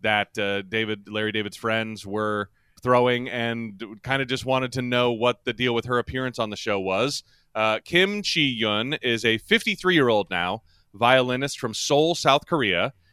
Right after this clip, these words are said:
She performed in Korea, uh, at the age of thirteen is when she started, I guess, which seems late for a virtuosic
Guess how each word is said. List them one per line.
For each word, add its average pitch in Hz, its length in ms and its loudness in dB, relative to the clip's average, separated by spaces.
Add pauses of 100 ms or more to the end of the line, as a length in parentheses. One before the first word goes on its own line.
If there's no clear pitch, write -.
She 127 160 -8
performed 143 280 0
in 147 80 -4
Korea, 139 520 2 (200)
uh, 110 240 0
at 135 60 -6
the 131 100 -2
age 127 140 0
of 107 80 -8
thirteen 139 760 -4
is 123 120 -8
when 117 100 -8
she 117 140 -8
started, 92 340 -4
I 87 80 -2
guess, 82 260 -4
which - 120 -6
seems 170 200 2
late 147 300 6 (320)
for 113 220 4
a 101 40 2
virtuosic 113 640 2